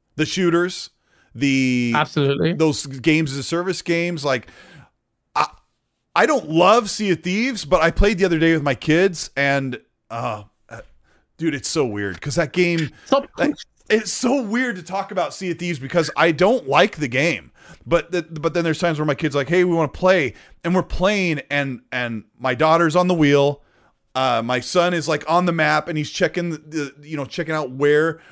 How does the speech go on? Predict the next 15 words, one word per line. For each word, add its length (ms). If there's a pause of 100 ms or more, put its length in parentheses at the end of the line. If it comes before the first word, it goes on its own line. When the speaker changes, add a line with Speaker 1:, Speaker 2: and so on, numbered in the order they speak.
(140)
Speaker 1:
we're 140
supposed 180
to 60
go, 280
and 100
I'm 160
che-, 160 (100)
I'm 180
setting 300
the 80
sails, 520 (240)
and 100
there's 180
this 140
magic 840